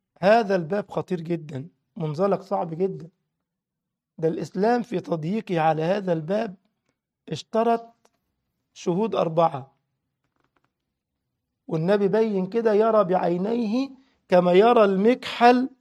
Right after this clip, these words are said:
الم-، ال-، الميل يدخل في المكحل. أنت عمال عادي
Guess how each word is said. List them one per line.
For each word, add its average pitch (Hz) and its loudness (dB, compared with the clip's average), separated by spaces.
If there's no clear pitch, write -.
الم-، 180 4
ال-، 175 -2
الميل 214 2
يدخل 220 6
في 190 -6
المكحل. 185 0
أنت 233 0
عمال 226 4
عادي 214 2